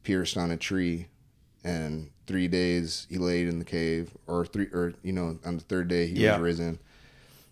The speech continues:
Speaker 1: And, you know, so the three days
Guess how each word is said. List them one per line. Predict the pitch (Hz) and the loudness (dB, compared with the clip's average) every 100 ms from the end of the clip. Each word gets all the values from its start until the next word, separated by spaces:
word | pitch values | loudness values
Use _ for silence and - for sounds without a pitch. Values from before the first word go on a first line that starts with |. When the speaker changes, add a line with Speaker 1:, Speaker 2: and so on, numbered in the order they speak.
| _ | _
Speaker 1:
And, | 90 90 85 82 87 | -2 0 0 -2 -2
you | 87 | -2
know, | 90 82 78 | 0 0 -2
so | - - 85 82 78 | -4 -2 0 0 -2
the | 80 | -6
three | - 95 90 | -6 0 2
days | 92 92 87 82 - | 4 4 2 0 -4